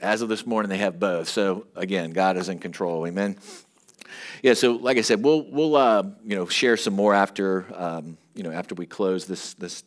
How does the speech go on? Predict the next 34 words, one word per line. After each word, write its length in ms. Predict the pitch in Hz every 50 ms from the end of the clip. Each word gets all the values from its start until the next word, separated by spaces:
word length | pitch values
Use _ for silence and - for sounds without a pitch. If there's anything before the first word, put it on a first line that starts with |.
| _ _
this 200 | 90 85 82 -
service 340 | - 101 95 87 90 -
and 100 | - 87
everything. 400 | 87 87 87 87 - 92 85 85
But, 220 | 82 87 90 85 - - - - - - - - - - - _ -
uh, 180 | 80 78 76 80
we, 120 | 95 104
we 160 | 107 117 117
did 160 | 107 110 123 113
have 120 | 117 107
a 60 | 101
great 260 | 92 98 107 107 104
time. 480 | - - 104 101 101 101 101 98 98 95 - _ -
You 80 | 113
know, 140 | 92 87 87
we 260 | 85 87 92 87 98 98 -
had 240 | 107 101 87 85
some 320 | - - 85 85 82 80 _ _
issues 320 | - 110 107 - 120 104 -
with 100 | 98 90
our 60 | 95
flights. 400 | - - 170 170 165 156 147 -
We 60 | 120
had 80 | 98 95 - - _
an 100 | - 87 -
earthquake, 560 | - 135 135 127 - - - 131 131 127 -
if 120 | 139 131
you 40 | 139
can 120 | 120 131 127
believe 260 | 131 127 127 131 127
that. 320 | 135 127 123 120 113 - - - - - - - - -
Um, 460 | 110 107 104 98 98 95 90 92 95
there's 240 | 104 117 123 123 107
a, 100 | 113 117